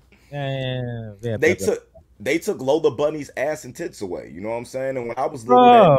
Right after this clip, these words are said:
Speaker 2: that, when, when I was little, you know,
Speaker 1: But that
Speaker 2: I
Speaker 1: just shows how sexist we are.
Speaker 2: Yeah, because, you know, that I was going through puberty at that time, so that, that did something for me.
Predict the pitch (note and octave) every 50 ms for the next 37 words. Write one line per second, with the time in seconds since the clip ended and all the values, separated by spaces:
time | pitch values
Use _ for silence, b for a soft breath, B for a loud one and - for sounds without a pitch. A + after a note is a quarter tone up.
0 | B2 A#2 - - _ F#2 E2 D#2 _ _ _ _ _ _ _ G#2+ A2+ A#2+ F2 G#2+
1 | A#2+ B2 A2+ A2+ D3 E3+ F3 F#3+ G3 C3 C3 C#3 C3+ B2+ C3 C#3 C3+ - _ _
2 | _ _ _ _ _ A2 C3 D#3 E3+ A3 C4 C4 - - G3+ - _ A3 G#3+ F3+
3 | - F3 F3+ D3 - - - F#3+ F3 - - C#3 A#2+ - B2+ B2+ B2+ B2 A#2 A#2
4 | A#2 A2+ A2 - _ _ _ _ _ _ _ _ _ A#2 A2+ A#2+ A#2 A2+ A2+ A2
5 | G#2+ G#2 G#2 G2 G2+ A2+ G#2+ B2 A2 G#2+ G#2+ G2+ A2 A#2 A2+ G2+ G2 G#2 A2 A2+
6 | - _ _ _ F2 F2+ - - - A#2 C3+ D3 C#3 B2+ C#3 C3+ C3 - C3 G#2+
7 | - C#3 C#3+ C3 A#2 G2 F#2 F2 E2 D2+ - D#2 D2+ - F2+ D#2+ C#2+ B1 A#1 A#1+
8 | - - C#2+ D2 - F3 D#3+ - - G2+ G2+ F2 A2 A2+ F#2+ - E2 D2+ D2+ C#2+
9 | - - A#1 G#1 - _